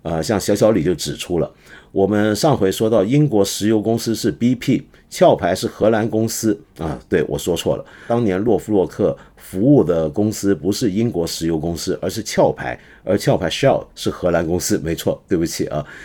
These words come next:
而且呢，这有一位朋友，老朋友了，陆，L U O，那么您就说到原来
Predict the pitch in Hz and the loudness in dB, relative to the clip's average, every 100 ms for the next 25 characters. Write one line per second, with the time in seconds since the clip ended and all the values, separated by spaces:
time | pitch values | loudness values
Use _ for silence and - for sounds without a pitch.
0 | - - - - _ 156 156 117 90 98 | -18 -18 -20 -20 _ -4 -2 -2 0 0
1 | 101 156 104 101 123 113 - 101 98 76 | 2 2 4 4 4 2 0 0 2 2
2 | 78 73 107 85 73 92 90 - - 98 | 0 0 -2 0 0 4 4 2 -4 0
3 | 110 113 113 - 98 - 131 107 90 85 | 2 2 2 2 0 0 0 2 2 2
4 | 85 85 82 87 117 - 117 98 110 120 | 0 0 -2 -2 -2 0 2 2 2 2